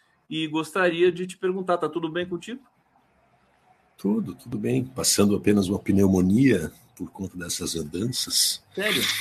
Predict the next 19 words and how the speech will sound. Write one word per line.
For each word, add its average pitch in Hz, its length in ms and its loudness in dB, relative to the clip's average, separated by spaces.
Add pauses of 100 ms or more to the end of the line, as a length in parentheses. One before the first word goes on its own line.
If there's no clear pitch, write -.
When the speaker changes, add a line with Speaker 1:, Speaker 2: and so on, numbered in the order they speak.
(260)
Speaker 2:
Mas 78 680 0
é 120 160 4
sério, 117 460 0
é - 40 0
sério. 92 420 0 (520)
É, 78 120 -6
Speaker 1:
Eu 76 80 -4
tô - 60 -8
Speaker 2:
primeiro, 98 280 8
um - 20 10
Speaker 1:
vendo, 90 120 8
Speaker 2:
bom 90 180 10
dia 95 300 6
Speaker 1:
já - 120 -4
percebi 240 520 -10
Speaker 2:
a - 80 -8
Speaker 1:
pela 175 260 2
Speaker 2:
ti, 120 80 2
Speaker 1:
sua 107 400 -2